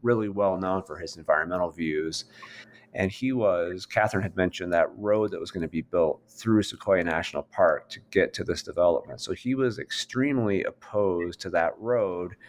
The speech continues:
And really the whole development kind of hinged on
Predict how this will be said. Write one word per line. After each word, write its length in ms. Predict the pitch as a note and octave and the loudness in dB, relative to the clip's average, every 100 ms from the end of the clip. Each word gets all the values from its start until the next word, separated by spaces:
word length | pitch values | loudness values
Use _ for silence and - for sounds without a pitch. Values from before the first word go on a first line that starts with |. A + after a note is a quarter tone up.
| - - - - | -20 -20 -18 -6
And 160 | G#2 G#2+ | -2 0
really 240 | D3+ D#3 | 0 0
the 80 | B2+ | -2
whole 180 | A#2+ C3 | 2 0
development 720 | A#2+ G2+ G#2+ C3 F#2 F2+ - | 0 0 0 0 -6 -10 -10
kind 300 | - A2 A#2 | -4 0 2
of 140 | G2 | 2
hinged 560 | - B2 C3+ B2+ A2 E2 | -2 -2 0 0 0 0
on 400 | E2+ E2 F2+ | 0 0 -2